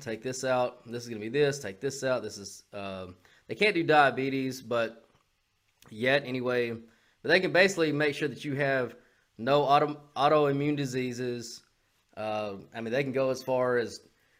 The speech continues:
basically doing anything. So you're mostly, you're gonna be tall, your eyes are gonna be blue,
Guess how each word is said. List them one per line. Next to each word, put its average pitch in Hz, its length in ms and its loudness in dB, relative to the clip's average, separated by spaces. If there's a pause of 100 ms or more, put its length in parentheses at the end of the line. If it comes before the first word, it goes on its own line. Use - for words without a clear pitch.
(460)
basically 170 360 4
doing 131 180 -2
anything. 107 480 -8
So 120 140 -10
you're 104 400 -12 (280)
mostly, 127 340 -2
you're 117 120 -8
gonna 113 120 -6
be 98 80 -10
tall, 165 800 2
your 107 140 -4
eyes 113 160 -2
are 107 40 -10
gonna 98 100 -10
be 101 80 -8
blue, 151 640 2